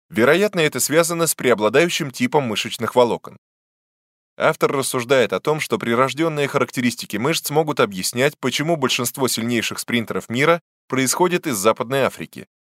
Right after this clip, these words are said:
а спортсмены из других регионов Африки, особенно кенийцы,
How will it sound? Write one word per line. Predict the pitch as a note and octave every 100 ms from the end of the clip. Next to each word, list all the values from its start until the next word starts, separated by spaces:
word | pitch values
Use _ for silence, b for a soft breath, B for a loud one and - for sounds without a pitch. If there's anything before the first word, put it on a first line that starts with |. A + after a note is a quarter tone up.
| _ _ _
а | -
спортсмены | A2 - - E3 E3 C#3+
из | A#2+
других | A2+ B2+ D3
регионов | B2+ G#2+ A#2 G2+ F2
Африки, | A#2 B2+ D#3 E3+ E3+ _ -
особенно | C3+ E3+ D3+ D3
кенийцы, | C#3 D3+ D3+ C#3+ - C#3+